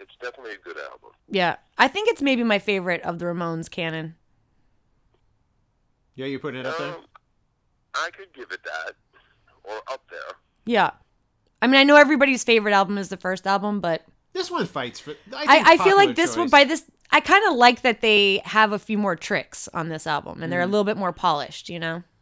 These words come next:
Speaker 3: And it
Speaker 1: Yeah,
Speaker 3: sounds
Speaker 1: I think
Speaker 3: really
Speaker 1: they
Speaker 3: good.
Speaker 1: progressed. They have progressed on this album.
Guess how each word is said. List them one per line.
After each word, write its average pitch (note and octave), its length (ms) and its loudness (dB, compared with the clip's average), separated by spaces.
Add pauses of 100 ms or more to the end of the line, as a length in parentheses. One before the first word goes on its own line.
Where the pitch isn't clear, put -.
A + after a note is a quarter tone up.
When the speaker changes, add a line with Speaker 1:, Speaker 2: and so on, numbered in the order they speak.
(480)
Speaker 3:
And G3+ 80 -10
it A3 80 -12
Speaker 1:
Yeah, - 40 -14
Speaker 3:
sounds D#3+ 400 -8
Speaker 1:
I - 80 -6
think - 200 -20
Speaker 3:
really F3 180 -12
Speaker 1:
they - 40 -20
Speaker 3:
good. - 280 -20
Speaker 1:
progressed. F2 340 -18 (300)
They G#2 60 -16
have G2+ 100 -18 (220)
progressed F#2+ 460 -18 (440)
on D2 140 -18
this - 300 -18
album. - 240 -20